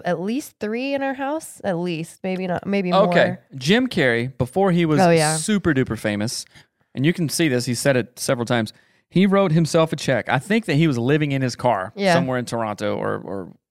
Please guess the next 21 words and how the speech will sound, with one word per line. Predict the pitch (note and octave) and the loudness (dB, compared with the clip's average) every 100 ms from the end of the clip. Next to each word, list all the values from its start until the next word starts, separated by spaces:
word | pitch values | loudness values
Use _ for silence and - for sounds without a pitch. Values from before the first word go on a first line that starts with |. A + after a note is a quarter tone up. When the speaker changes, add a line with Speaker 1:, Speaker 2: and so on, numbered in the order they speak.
| _ _ | _ _
Speaker 2:
somewhere | - B2 G#2+ | -8 -6 -6
in | G2 | -6
Canada | G2 F#2+ G#2 | -6 -6 -4
where | G#2+ | -6
he's | G2+ | -4
from, | G#2+ - _ _ _ _ _ _ | -6 -8 _ _ _ _ _ _
literally | - B2+ F3 B3 B3 A3 D#3+ | -4 2 4 4 2 -2 0
living | D#3+ F#3 F#3+ | 0 0 0
in | F3+ | 0
his | E3+ | -2
car, | - B2 A2 A#2 - _ _ _ _ _ - | -2 0 0 -2 -8 _ _ _ _ _ -4
like, | A#2+ - | -4 0
after | C#3+ D3 D3 | 0 0 -2
an | C#3 | 0
audition | C3 B2 A#2 - A2 | 2 2 0 -2 -4
or | |
something. | G#2 G#2+ - G2+ - | -4 -4 -4 -8 -8
And | A2 | -6
he | A#2 F3+ | -2 2
wrote | E3 D#3+ C3+ | 2 2 2
himself, | D#3 - A#2+ A2 A2 - | -2 0 2 2 0 -8